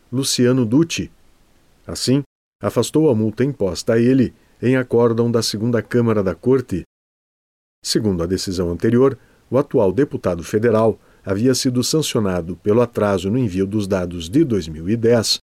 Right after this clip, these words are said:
do Consórcio Intermunicipal para a Gestão de Resíduos Sólidos Urbanos de Curitiba e Região Metropolitana, o Conresol, para o Sistema de Informações Municipais,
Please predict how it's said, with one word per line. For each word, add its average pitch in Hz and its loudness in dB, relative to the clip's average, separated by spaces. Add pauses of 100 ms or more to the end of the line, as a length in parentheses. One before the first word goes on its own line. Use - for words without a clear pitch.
(340)
do 127 0
Consórcio 135 0
Intermunicipal 135 -2
para 98 -2
a 104 -2
Gestão 107 -4
de 104 -2
Resíduos 95 -4
Sólidos 92 -2
Urbanos 90 -4
de 113 -2
Curitiba 127 -2 (380)
e 117 -4
Região 127 0
Metropolitana, 135 0 (540)
o 104 -4
Conresol, 107 0 (480)
para 123 2
o 123 2
Sistema 143 0
de 135 -2
Informações 117 -2
Municipais, 110 0